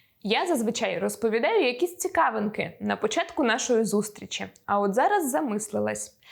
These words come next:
наскільки багато чудес у світі, які стосуються квіткових рослин, що навіть не хочеться анонсувати, а просто занурити вас у таємничий світ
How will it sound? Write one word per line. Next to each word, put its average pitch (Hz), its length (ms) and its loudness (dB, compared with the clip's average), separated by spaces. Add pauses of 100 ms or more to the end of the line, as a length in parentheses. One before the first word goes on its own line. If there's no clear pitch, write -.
(260)
наскільки 262 600 2
багато 254 460 2
чудес 233 520 -2
у 214 100 0
світі, 277 440 2
які 220 260 2
стосуються 349 720 0
квіткових 233 600 -2
рослин, 190 500 -2 (340)
що - 180 -2
навіть 285 280 0
не 254 100 2
хочеться 254 440 -2
анонсувати, 208 840 0 (100)
а 202 100 -4
просто 247 680 0
занурити 262 640 0
вас 277 320 -2
у 208 100 0
таємничий 208 640 0
світ 233 400 -4